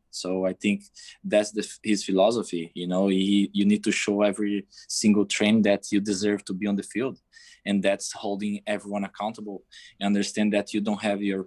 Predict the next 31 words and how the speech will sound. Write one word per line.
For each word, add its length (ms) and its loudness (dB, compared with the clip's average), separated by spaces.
place 280 -2
secure. 420 -2
That 280 -4
means, 440 2
you 120 0
know, 280 0
you 120 -4
gotta 340 0
challenge 440 -2
your 260 -6
teammates, 520 -8
you 80 -4
gotta 160 -2
challenge, 400 -4
challenge 340 0
yourself 460 0
to 160 -6
always 320 -2
be 120 -16
better. 340 -4
And 160 -2
that's 300 0
a 100 0
winning 280 -4
mentality, 440 -8
and 160 -8
that's 240 2
what 180 0
he's 240 -6
trying 280 -4
to, 180 -6